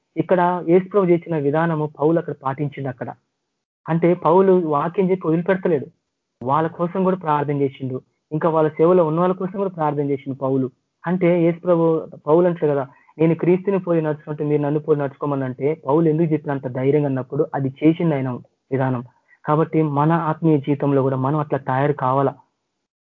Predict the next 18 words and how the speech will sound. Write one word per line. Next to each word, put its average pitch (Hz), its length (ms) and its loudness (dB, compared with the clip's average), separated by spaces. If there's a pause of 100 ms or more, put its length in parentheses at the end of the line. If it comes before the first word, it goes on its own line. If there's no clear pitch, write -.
(120)
కాబట్టి 147 300 0
మనం 147 260 0
దినదినం 160 440 2
మనం 165 220 0
సంపూర్తిగా 170 600 -2 (260)
ఆత్మలో 165 360 0
పరిపక్వం 156 580 -4
చెందుతూనే 156 360 2
ఉండాలా. 139 340 -2 (120)
ప్రతి 139 180 -6
దినం 160 340 2 (240)
ఒక్కొక్క 139 280 -6
స్టెప్, 147 320 0
ఒక్కొక్క 156 220 -6
స్టెప్ 147 260 -4
మనం 143 200 -2
పోతూనే 139 400 -2
ఉండాలా. 139 340 -2